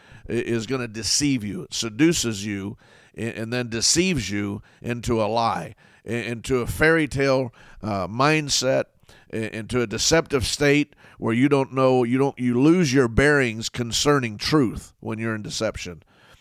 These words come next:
Uh, so that person, uh, you would bring them to light with the scripture, and, and then you can bind and loose. Uh, the Bible says in Matthew eighteen eighteen and nineteen that God's given us the power,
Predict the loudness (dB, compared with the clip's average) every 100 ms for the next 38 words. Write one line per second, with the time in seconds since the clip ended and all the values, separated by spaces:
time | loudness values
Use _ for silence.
0 | _ -6 -4 0 0 0 2 2 4 4
1 | 4 2 -2 -4 -8 -18 -20 -10 -4 -2
2 | 2 2 2 0 2 2 2 0 -2 -2
3 | -6 -8 -2 2 2 0 -6 -10 -8 -6
4 | -4 -2 0 -2 -4 -4 -6 -10 _ -20
5 | _ -6 -6 -8 -4 0 0 0 -4 -2
6 | -4 -4 -2 0 0 -2 -4 -2 4 4
7 | 4 2 -4 -10 _ _ _ _ _ -6
8 | -4 2 2 4 2 -2 -2 -2 -2 -2
9 | -4 -4 -6 -6 -6 -6 -8 -8 -4 -4
10 | -6 -10 -10 -8 -4 -4 -4 -6 -6 -4
11 | -6 -8 -12 -20 -14 -12 -2 2 2 2
12 | 0 -4